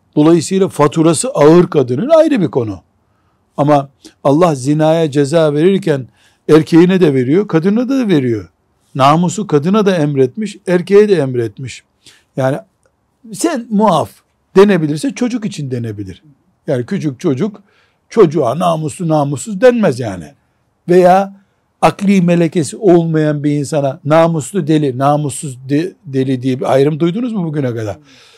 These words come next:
Hayvanlarda namus ve namussuzluk var mı? Çünkü nüfus cüzdanını taşımıyorlar, nikah belgesi taşımıyorlar.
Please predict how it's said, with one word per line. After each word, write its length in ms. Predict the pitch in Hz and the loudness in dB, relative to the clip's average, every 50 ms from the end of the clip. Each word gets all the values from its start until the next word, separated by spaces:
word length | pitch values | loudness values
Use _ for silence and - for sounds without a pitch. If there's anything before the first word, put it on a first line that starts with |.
| _ _ _ | _ _ _
Hayvanlarda 720 | - 156 165 190 190 202 208 208 202 208 196 180 185 175 175 | 2 4 4 6 6 4 4 4 4 2 2 2 0 0 2
namus 440 | 170 175 175 175 180 170 - - | 2 4 4 2 0 -2 -4 -6
ve 140 | 190 151 156 | -6 -4 -2
namussuzluk 720 | 156 156 156 156 156 151 - - 180 147 139 156 147 139 170 | 0 0 0 0 0 -4 -6 -8 -12 -10 -8 -8 -8 -4 0
var 180 | 156 139 123 | 0 0 0
mı? 220 | 117 143 180 214 233 254 _ | -2 -6 -10 -12 -14 -20 _
Çünkü 280 | _ - 190 190 202 190 | _ -12 -8 -4 -2 -2
nüfus 300 | 190 180 180 214 175 170 | -2 -2 -4 -8 -8 -8
cüzdanını 560 | 202 220 208 180 156 190 185 180 180 180 165 | -10 -10 -10 -6 0 2 2 2 2 -2 -6
taşımıyorlar, 720 | - 180 151 117 - 170 156 151 147 143 147 143 143 139 _ _ _ _ _ _ _ _ _ _ - | -8 -10 -10 -8 -8 -8 -6 -4 -2 0 0 0 0 -2 _ _ _ _ _ _ _ _ _ _ -6
nikah 480 | 170 151 165 - - 214 196 170 160 - - _ - 147 | -2 -2 -2 0 2 2 2 2 0 -4 -12 _ 0 2
belgesi 500 | 151 156 160 147 160 147 - 180 170 - | 2 2 2 2 -2 -2 -2 -2 -8 -6
taşımıyorlar. 680 | - 139 - - 175 143 147 139 127 127 151 160 156 | -6 -6 -6 -6 -8 -6 -4 -4 -2 -2 -2 -4 -4